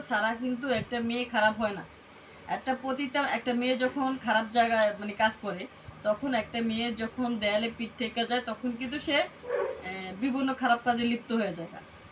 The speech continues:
তো আমি বলবো, আমি একটা মেয়ের, পতিতা মেয়ের সাথে আমার একদিন মেসেঞ্জারে কথা হয়েছিল, এক, মানে, রং নাম্বার আর কি, Facebook-এ। তো, আহ, মেয়েটা দেখলাম, মাশাআল্লাহ, দেখতে অনেক কিউট, অনেক সুন্দরী, নায়িকার গতির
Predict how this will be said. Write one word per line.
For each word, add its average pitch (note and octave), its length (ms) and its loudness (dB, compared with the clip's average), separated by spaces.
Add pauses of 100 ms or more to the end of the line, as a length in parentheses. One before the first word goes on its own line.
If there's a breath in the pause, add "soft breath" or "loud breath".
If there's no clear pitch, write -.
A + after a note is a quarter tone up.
(600)
তো A#3+ 80 2
আমি A#3+ 300 6
বলবো, C4+ 480 2 (1300)
আমি B3+ 180 4
একটা C#4+ 220 2
মেয়ের, C4+ 520 0 (120)
পতিতা C#4+ 420 2
মেয়ের C#4+ 220 0
সাথে C#4+ 240 -2
আমার C4 180 4
একদিন A#3+ 240 -2
মেসেঞ্জারে B3+ 600 0
কথা A3 160 -2
হয়েছিল, F#3 320 -6
এক, F3+ 140 -4 (140)
মানে, G3+ 200 -6 (440)
রং A3 180 4
নাম্বার F#3+ 340 0
আর F3 160 -6
কি, G3 120 -14
Facebook-এ। F#3 480 -6 (600 loud breath)
তো, C#4 80 -2
আহ, B3+ 360 8
মেয়েটা C4 340 4
দেখলাম, B3 320 2
মাশাআল্লাহ, A#3 380 0
দেখতে A3+ 240 -6
অনেক A#3+ 260 -2
কিউট, B3 240 -4
অনেক A#3+ 280 0
সুন্দরী, B3+ 340 2
নায়িকার B3+ 320 0
গতির E4 280 -4